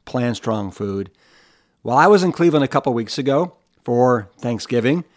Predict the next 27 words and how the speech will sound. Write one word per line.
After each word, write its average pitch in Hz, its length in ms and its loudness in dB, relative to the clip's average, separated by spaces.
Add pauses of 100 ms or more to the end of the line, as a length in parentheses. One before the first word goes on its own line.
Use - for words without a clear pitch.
(320)
I 120 80 -8
was 117 140 -2
able 131 160 0
to 127 80 2
wrangle 135 680 2
up 123 260 -2 (120)
two 147 260 -2
of 120 140 -4
my 113 240 -4 (260)
absolutely 135 960 -2 (320)
favorite 135 460 0
women, 120 400 -2 (580)
my 110 140 -10
sister 139 420 -2
Jane 110 720 -4 (100)
and 113 320 -2
my 110 160 -2
mother 117 500 0
Ann. 107 520 -8 (360)
I'm 110 120 -10
sure - 200 -6
that 113 220 -8
you 117 60 -8
guys 113 340 -4
are 113 160 -4
well 156 460 4
acquainted 151 760 0